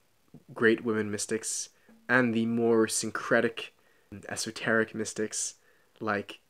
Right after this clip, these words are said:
Helena Blavatsky, Annie Besant, Mary Baker Eddy, Anne Lee, and Ellen G. White.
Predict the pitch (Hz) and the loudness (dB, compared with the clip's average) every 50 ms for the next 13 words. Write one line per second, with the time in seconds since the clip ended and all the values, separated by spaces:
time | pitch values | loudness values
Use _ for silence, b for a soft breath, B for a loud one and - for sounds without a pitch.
0 | _ - - - 113 113 107 101 104 104 95 113 107 117 - - - - 113 107 | _ -14 -8 -6 -4 -4 -4 -4 -6 -2 0 0 0 0 -2 -6 -8 -6 -8 -8
1 | 104 101 - _ _ _ _ _ _ _ _ 120 117 110 107 107 107 95 98 - | -8 -12 -16 _ _ _ _ _ _ _ _ -8 -4 -4 -2 -4 -4 -6 -6 -6
2 | - - - 107 107 107 107 - - - - _ _ _ _ _ _ _ _ 120 | -4 -2 -2 -2 -2 -2 -4 -6 -10 -14 -14 _ _ _ _ _ _ _ _ -8
3 | 113 110 110 110 110 107 107 104 107 104 - 104 107 101 - 107 - - 110 110 | -4 -2 0 2 2 2 2 0 -2 -4 -2 -4 -4 -4 -4 -8 -6 -4 -4 -4
4 | 110 107 107 104 - _ _ _ _ _ _ _ _ _ - 113 110 107 104 101 | -4 -6 -8 -10 -12 _ _ _ _ _ _ _ _ _ -2 -2 -2 -2 -4 -6
5 | 104 104 117 110 110 107 107 107 - - 98 101 98 101 - 104 104 101 101 101 | -4 -4 -2 -2 0 -2 -2 -2 -4 -4 -6 -8 -8 -8 -6 -6 -4 -4 -6 -6
6 | 101 104 101 101 101 101 104 101 110 - - - | -8 -10 -10 -8 -6 -6 -6 -6 -8 -10 -14 -18